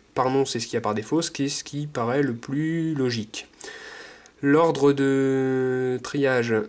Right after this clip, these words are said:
donc ordre ascendant ou ordre descendant. Ordre ascendant, c'est plutôt bien. Ensuite, vous avez la taille de la police,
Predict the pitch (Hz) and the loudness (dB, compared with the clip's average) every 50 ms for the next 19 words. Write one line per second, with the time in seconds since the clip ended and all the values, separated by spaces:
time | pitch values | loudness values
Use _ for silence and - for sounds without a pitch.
0 | - - - 135 131 127 127 - - - - - 123 123 127 120 120 - 127 123 | -8 -12 -4 -4 -4 -2 -4 -6 -10 -8 -2 0 0 2 2 0 0 0 -2 0
1 | 127 139 151 156 151 - 139 - - 123 120 117 127 120 117 113 - 107 107 107 | 2 4 4 2 2 0 -4 -2 0 -4 -2 -2 -2 -2 -2 -2 -2 -2 -2 0
2 | 110 135 147 - - 117 113 117 120 120 135 123 120 117 117 - 113 113 - - | 0 -2 -2 -2 -2 0 2 2 2 2 2 0 -2 -2 -2 -4 -8 -10 -12 -8
3 | - 110 110 110 120 156 - - - - - - - - - - _ _ _ _ | -6 -4 -2 0 0 -2 -2 -8 -18 -18 -18 -18 -18 -20 -20 -20 _ _ _ _
4 | _ _ _ _ - - 147 143 - 160 156 151 - - - - 135 135 135 135 | _ _ _ _ 0 0 2 2 2 -2 -4 -2 -4 -4 -4 -4 -2 2 2 2
5 | 135 135 135 135 - - 139 131 - 147 143 139 123 117 117 120 117 110 - - | 4 4 2 2 2 2 0 2 4 4 2 4 4 2 2 0 0 -4 -2 -2
6 | - - - - | -2 -2 0 -2